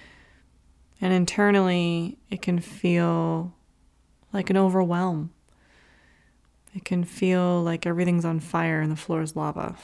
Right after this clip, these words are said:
<laughs> An overwhelm can be a shutdown. Like, you just, you can't register what people are saying to you. You have no capacity to hear what's going on. The overwhelm can be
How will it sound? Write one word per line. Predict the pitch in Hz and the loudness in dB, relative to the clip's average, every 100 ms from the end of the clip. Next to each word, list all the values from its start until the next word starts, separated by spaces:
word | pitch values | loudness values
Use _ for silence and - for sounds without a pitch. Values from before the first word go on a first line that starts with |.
| - - | -10 -2
<laughs> | 190 - _ _ _ _ _ _ _ _ _ _ - - - - - - _ _ - | -2 -2 _ _ _ _ _ _ _ _ _ _ -20 -20 -20 -20 -20 -20 _ _ -4
An | 180 | 0
overwhelm | 180 175 175 175 175 175 175 170 165 | 2 4 4 4 4 4 4 2 0
can | - 170 165 | -2 -2 0
be | 165 | 0
a | 160 | 0
shutdown. | 156 - 185 - 170 165 160 156 170 190 - _ _ _ _ _ _ _ _ _ _ - | -2 -2 -4 -2 -2 0 -2 -2 -4 -6 -12 _ _ _ _ _ _ _ _ _ _ -8
Like, | 190 175 | -8 -4
you | 175 | -2
just, | 175 170 - - | -2 0 -2 -4
you | 196 | -8
can't | 180 - 190 185 | -4 2 2 2
register | 185 180 180 175 - 175 | 0 0 0 -2 0 0
what | 165 | 0
people | - 175 - | -2 -6 -2
are | 156 156 | 0 0
saying | - 165 165 156 165 | -2 -2 -2 -2 -4
to | - | -6
you. | 185 151 - - | -6 -6 -6 -8
You | 202 196 | -6 -6
have | 180 185 | -4 -4
no | 180 175 | -2 -4
capacity | - 185 170 156 - | -4 -6 -4 -4 -6
to | 180 | -8
hear | 165 - 170 | -8 -4 -2
what's | 160 156 | -2 -4
going | - 160 165 | -6 -4 -4
on. | 180 180 - - 202 - - - - - - - - - - _ _ _ _ _ _ - | -4 -6 -6 -8 -10 -14 -20 -20 -20 -20 -20 -20 -20 -20 -20 _ _ _ _ _ _ 0
The | 185 | 6
overwhelm | 190 180 175 180 185 190 185 175 170 | 8 8 8 8 8 8 8 6 2
can | - 175 170 | 0 2 2
be | 170 170 165 165 160 160 160 | 4 4 4 2 2 2 0